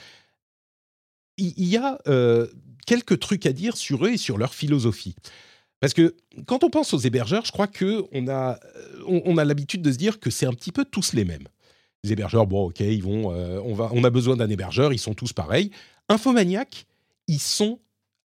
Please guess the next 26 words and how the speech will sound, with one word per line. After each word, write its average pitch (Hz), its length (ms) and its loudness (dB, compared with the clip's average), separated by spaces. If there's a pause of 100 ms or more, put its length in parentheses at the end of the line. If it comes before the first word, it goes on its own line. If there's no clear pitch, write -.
(160)
vraiment 185 500 2
différents 147 600 0
et 160 100 6
peut-être - 460 -2
pas 233 160 0
là 190 160 2
où 143 40 0
vous 127 160 -4
les 113 180 0
attendez. 85 400 -4 (680)
Euh, 110 140 0 (340)
pour 220 220 4
moi, 262 400 0 (380)
c'est - 180 0
un 151 100 2
peu, 269 540 -2
euh, 117 520 -6
comment 139 180 2
dire, 110 120 -2
le 110 120 2
vilain 233 380 0
petit - 280 -8
canard 113 520 -2 (320)
de 110 120 2
l'industrie. 117 720 0 (1160)
<laughs> 170 40 4